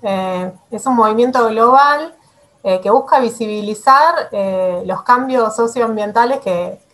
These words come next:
se han generado en estos últimos treinta, cuarenta años. Eh, igual X R nació hace un par de años,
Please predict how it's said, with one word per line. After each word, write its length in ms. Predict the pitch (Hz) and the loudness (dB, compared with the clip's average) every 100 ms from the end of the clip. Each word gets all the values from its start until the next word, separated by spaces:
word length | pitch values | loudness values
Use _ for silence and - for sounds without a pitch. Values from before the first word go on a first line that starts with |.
| _ | _
se 80 | - | -8
han 160 | 185 196 | -8 -6
generado 520 | 196 190 208 220 208 226 | -4 2 2 2 -4 -12
en 100 | 202 | -12
estos 220 | - 202 | -8 -6
últimos 520 | 208 208 214 180 - | -6 -4 -2 -2 -4
treinta, 380 | - 208 220 220 | -4 -2 0 0
cuarenta 400 | 196 190 208 214 | -2 -4 -2 2
años. 540 | 226 247 254 285 320 - _ _ _ _ | 4 4 2 -4 -6 -12 _ _ _ _
Eh, 260 | - 185 180 180 | -2 -2 -2 0
igual 220 | 208 214 | 2 2
X 260 | 214 190 | -2 -4
R 260 | 226 226 220 | -2 0 0
nació 420 | 196 185 226 208 - | -2 -2 0 0 2
hace 220 | 233 233 | 0 0
un 160 | 214 202 | -2 0
par 160 | 220 | -2
de 140 | 214 202 | 0 0
años, 560 | 208 240 262 311 339 | 2 0 -2 -4 -8